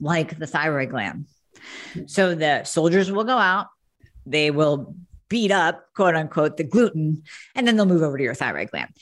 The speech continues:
So every time you eat gluten, you're literally spurring on an autoimmune attack, which then, and we can see this with an ultrasound, shrinks the thyroid gland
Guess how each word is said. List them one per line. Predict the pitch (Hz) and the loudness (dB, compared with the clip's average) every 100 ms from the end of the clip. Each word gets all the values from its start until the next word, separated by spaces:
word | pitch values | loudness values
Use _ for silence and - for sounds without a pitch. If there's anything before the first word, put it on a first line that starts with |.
| - | -20
So | - 196 | -4 -2
every | 202 214 254 | 0 0 0
time | 208 233 208 | 0 0 2
you | 196 | 2
eat | 185 160 | 2 2
gluten, | 185 196 160 | 0 0 -2
you're | 160 175 | 0 4
literally | 190 233 247 208 | 4 4 2 0
spurring | 160 - - 208 208 190 | 0 -2 0 2 2 2
on | 160 180 175 | 2 2 2
an | 143 | 0
autoimmune | 147 151 139 131 156 254 | -2 0 0 -2 2 2
attack, | 262 - 107 110 - - _ _ - - - - | 2 0 -2 -2 -6 -12 _ _ -20 -20 -20 0
which | 180 208 185 | 2 2 -2
then, | 190 240 202 185 | 0 0 0 -2
and | 165 | -2
we | 180 | 0
can | 180 160 | 0 0
see | - - 247 | -2 -2 2
this | 196 180 - | 4 2 -2
with | 160 | -2
an | 156 | 0
ultrasound, | 185 208 190 - 139 135 139 147 _ _ _ _ | 0 0 -2 0 0 2 0 -4 _ _ _ _
shrinks | - - - - 190 196 208 220 226 - | -6 -2 0 -2 -4 0 2 2 0 -2
the | 202 185 | -2 -2
thyroid | 196 196 269 240 180 | 0 2 2 0 -2
gland | 101 80 90 | -6 -6 -8